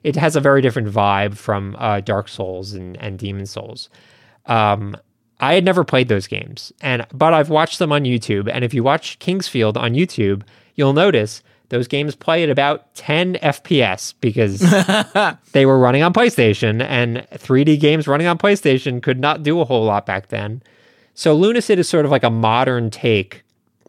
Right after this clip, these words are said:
Speaker 1: on those games, and I've been absolutely smitten by it. I think it's fucking great. Um, if you are interested in that era of FromSoft games,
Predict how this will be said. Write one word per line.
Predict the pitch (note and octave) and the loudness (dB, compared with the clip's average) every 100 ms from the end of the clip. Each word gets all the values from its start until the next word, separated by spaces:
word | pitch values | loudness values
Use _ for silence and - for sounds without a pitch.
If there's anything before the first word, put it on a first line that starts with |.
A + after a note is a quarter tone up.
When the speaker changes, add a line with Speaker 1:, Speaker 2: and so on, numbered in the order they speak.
| - | -2
Speaker 1:
on | B2+ A2 | 0 2
those | A2 A2+ G#2+ | 2 2 0
games, | - G#2 G#2 C3 D#3+ - - _ _ _ _ - | -2 -2 -2 -4 -8 -12 -18 _ _ _ _ -6
and | B2+ B2 - | -4 -2 0
I've | B2+ C3 | 2 2
been | A#2 B2+ - - | 0 -4 -4 -4
absolutely | B2+ B2+ - C#3 B2+ B2+ A2+ | -4 -4 -4 -6 -4 -4 -4
smitten | G#2+ - B2+ A#2+ A#2+ A2 | -4 -6 -2 -2 -2 -2
by | A2+ B2 | 0 2
it. | D3+ E3+ _ | 0 -2 _
I | A#2+ | -6
think | G#2 G#2+ | -4 -4
it's | G2+ - | -6 -4
fucking | B2 A2+ A#2 | -4 -4 -6
great. | G2+ G#2 G#2+ D#3+ - _ | -4 0 0 0 -4 _
Um, | - A#2+ A2 G#2+ - | -2 0 0 -2 -4
if | A2 | -2
you | B2 | 0
are | G#2 A2 | 0 -2
interested | C3+ C#3+ C3 - D3+ | -4 -4 -4 -2 -2
in | B2+ G#2 | -2 0
that | A2+ A#2+ - | 0 0 -2
era | C3 A#2 A#2+ | 0 2 2
of | B2+ A2 | 0 -4
FromSoft | B2 B2+ D3+ C#3+ | -4 -2 -2 -2
games, | - D#3 E3 | -4 -6 -6